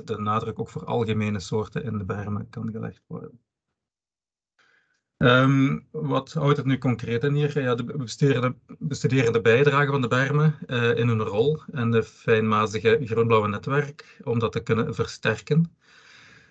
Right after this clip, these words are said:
Eh, omdat zowel in bebouwde en als, als onbebouwde gebieden, eh, ja, de, de bermen wel goed aanwezig zijn. Dit onderzoek past, eh, binnen de doelstellingen van het regeerakkoord van tweeduizend negentien vierentwintig, waar een heel hoofdstuk rond biodiversiteit is uitgeschreven, met belangrijke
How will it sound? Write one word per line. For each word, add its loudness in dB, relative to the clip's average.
Eh, 6
omdat 0
zowel 0
in -2
bebouwde 0
en -2
als, -8
als -8
onbebouwde 2
gebieden, -4
eh, -4
ja, -8
de, -4
de -2
bermen 2
wel 0
goed -4
aanwezig -4
zijn. -12
Dit 0
onderzoek 2
past, -6
eh, 4
binnen 2
de -2
doelstellingen 0
van 2
het -6
regeerakkoord -4
van -4
tweeduizend -2
negentien -4
vierentwintig, -2
waar 2
een -2
heel 2
hoofdstuk -4
rond -4
biodiversiteit 0
is -4
uitgeschreven, -4
met 4
belangrijke 2